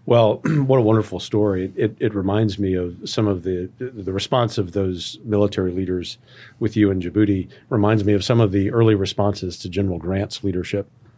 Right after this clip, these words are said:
of the Union Army. And I'm not talking about Grant's vices, uh, just talking about his style, which was actually really egalitarian. And he not only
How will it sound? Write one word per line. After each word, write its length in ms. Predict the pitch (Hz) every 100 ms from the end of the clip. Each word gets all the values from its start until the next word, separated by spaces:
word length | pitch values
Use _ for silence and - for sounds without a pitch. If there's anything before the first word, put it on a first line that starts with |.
| _ -
of 120 | 117
the 80 | 98
Union 240 | 98 90
Army. 340 | 90 101 92 82 _ - - - - - _ -
And 100 | 131
I'm 80 | 107
not 240 | 104 104 -
talking 180 | 110
about 160 | 104 101 - - -
Grant's 300 | - 101 92
vices, 580 | 90 104 123 92 90 -
uh, 240 | - 98 - -
just 200 | 110 101
talking 220 | - 101 101
about 220 | 95 90
his 160 | 92
style, 640 | - - 95 98 98 73 - _ _ _ -
which 180 | 117
was 200 | 104 87 -
actually 340 | 107 - 110
really 320 | 92 98 98
egalitarian. 800 | 87 90 87 90 92 90 101 87 92
And 100 | 98
he 80 | 101
not 220 | 104 117
only 480 | 110 110 98 92